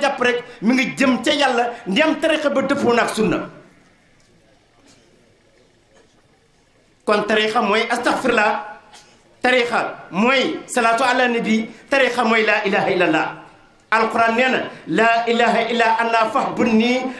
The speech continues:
aqimi salata li zikri." Kon tariqa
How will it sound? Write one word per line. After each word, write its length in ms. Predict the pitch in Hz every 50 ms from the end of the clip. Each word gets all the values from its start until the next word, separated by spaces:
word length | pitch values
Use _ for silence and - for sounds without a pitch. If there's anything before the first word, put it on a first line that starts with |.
| - -
aqimi 400 | 294 285 - - 262 240 233 214
salata 380 | 214 - 233 220 202 202 - 190
li 80 | 175 170
zikri." 500 | - - 160 - 160 160 156 151 160 156 - - - - - - _ _ _ _ _ _ _ _ _ _ _ _ _ _ _ _ _ _ _ _ _ _ _ _ _ _ _ _ _ - - _ _ _ _ _ _ _ _ _ _ _ _ _ _ _ _ _ _ _ _ _ -
Kon 300 | - 220 214 - 208 -
tariqa 320 | 233 226 220 220 226 240